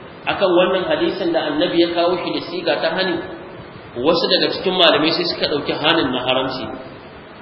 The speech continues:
wasu kuma sai suka ɗauki hanin nawa na karhanci ne. Don haka it-, su malamai sai suka tafi masu wannan fahimtar cewa in dai ba wajibi ba ne, to mustahabbi ne. An gane?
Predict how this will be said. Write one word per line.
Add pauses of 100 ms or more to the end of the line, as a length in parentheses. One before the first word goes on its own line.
(300)
wasu
kuma
sai
suka
ɗauki
hanin
nawa (760)
na (460)
karhanci
ne. (800)
Don
haka (920)
it-, (160)
su
malamai
sai
suka
tafi
masu (120)
wannan
fahimtar
cewa (160)
in
dai
ba (160)
wajibi
ba
ne, (600)
to
mustahabbi
ne. (1300)
An
gane?